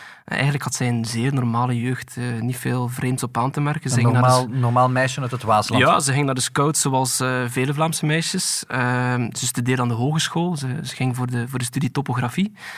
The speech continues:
Speaker 1: Ehm, ze hadden daar ook een diploma als landmeter. Ehm, in, in de jaren tachtig trouwde ze met een bioloog. Ehm, ze heeft dan een poosje gewerkt, maar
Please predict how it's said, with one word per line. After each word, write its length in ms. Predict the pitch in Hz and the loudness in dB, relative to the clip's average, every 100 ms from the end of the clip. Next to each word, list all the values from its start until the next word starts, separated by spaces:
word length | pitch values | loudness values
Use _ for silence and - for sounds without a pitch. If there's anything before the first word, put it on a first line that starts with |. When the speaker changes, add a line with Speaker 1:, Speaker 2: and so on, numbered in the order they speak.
| - - | -18 -18
Speaker 1:
Ehm, 340 | - 123 123 120 | -4 0 2 2
ze 100 | 131 | 2
hadden 180 | 135 131 | 2 2
daar 100 | 131 | 0
ook 120 | 131 | 0
een 80 | 127 | -2
diploma 480 | 123 - 147 156 | -2 -2 0 2
als 220 | 131 127 127 | 2 0 0
landmeter. 800 | 139 160 160 160 165 170 - - - - - - | 0 0 0 0 -2 -6 -6 -10 -20 -20 -20 -16
Ehm, 480 | - 127 127 127 131 - | -4 0 2 2 0 -4
in, 380 | - 123 120 120 120 | -4 0 0 0 -2
in 80 | 120 | 0
de 40 | |
jaren 300 | 120 117 117 | 2 0 0
tachtig 380 | 147 147 143 - - | -2 -2 -4 -6 -4
trouwde 300 | 151 170 139 | 0 0 0
ze 100 | 131 | -2
met 100 | 123 | -2
een 80 | 117 | -2
bioloog. 600 | 123 113 160 208 - - - | -4 -2 -4 -4 -8 -12 -14
Ehm, 540 | - 127 123 123 123 117 | -4 -2 0 0 -2 -4
ze 140 | - | -6
heeft 100 | 123 | -6
dan 220 | 127 120 107 | -4 -4 -6
een 160 | 123 - | -14 -4
poosje 320 | 139 135 127 | -2 0 -2
gewerkt, 540 | 120 120 151 - - - | -2 0 -2 -4 -12 -2
maar 300 | 123 123 | 0 0